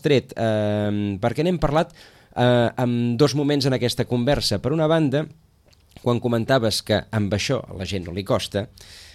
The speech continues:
eh? No necessita cap curset per aprendre l'iPad, a diferència de quan la gent s'enfronta per primera vegada amb un ordinador. I, per altra banda, quan has parlat del tema dels menors,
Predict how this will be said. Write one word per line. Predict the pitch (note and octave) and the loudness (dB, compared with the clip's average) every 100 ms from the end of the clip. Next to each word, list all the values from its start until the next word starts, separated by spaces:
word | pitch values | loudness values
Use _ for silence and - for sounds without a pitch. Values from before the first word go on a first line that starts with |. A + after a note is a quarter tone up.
| - | -16
eh? | F#2 F#2 A2 | -8 -8 -6
No | F#2+ F#2+ | -4 -4
necessita | F2+ F#2 F#2+ - A2 G#2 F#2+ | -2 -6 -4 -4 -2 -2 -2
cap | G#2 - | -4 -4
curset | - G#2+ - C#3 A#2 | -4 -4 2 0 2
per | G#2 | 0
aprendre | F#2+ G#2+ G2+ G2+ | 0 -2 -2 0
l'iPad, | A2+ A2+ - G2+ F#2+ | 0 0 -2 -6 -4
a | B2 A2+ | -4 -2
diferència | A2+ - G#2 B2+ C3+ - G2 F2 - - - | -2 -2 0 0 0 -4 -6 -6 -10 -20 -12
de | F#2+ F#2 - | -6 -6 -2
quan | G#2 F#2 | -2 -2
la | F#2+ | -4
gent | F#2+ A#2 A2+ | -2 -2 -2
s'enfronta | F#2+ G#2+ G2+ A2+ C3+ A#2+ G2+ | -4 -6 -6 -2 -2 -2 -6
per | F2+ | -4
primera | G#2 G2+ | -2 0
vegada | G2+ G#2 F#2+ | 0 0 0
amb | F#2 | -4
un | |
ordinador. | G2 C#3+ B2+ A2 G2 - - - _ | -4 -4 -2 -2 -4 -16 -20 -20 _
I, | D#3+ D#3+ | 2 4
per | D#3+ | 6
altra | D#3 D3 D#3 | 4 2 2
banda, | D3+ B2+ C3+ | 2 0 -2
quan | C#3+ A#2+ | -2 -2
has | G#2+ - | -2 -4
parlat | - A#2+ A2+ C3 | -4 -2 -2 -2
del | B2 | -4
tema | A2 A#2+ B2 | -2 -2 -2
dels | G2 - | -4 -4
menors, | G2+ A#2 F3 - - | -4 0 -2 -2 -8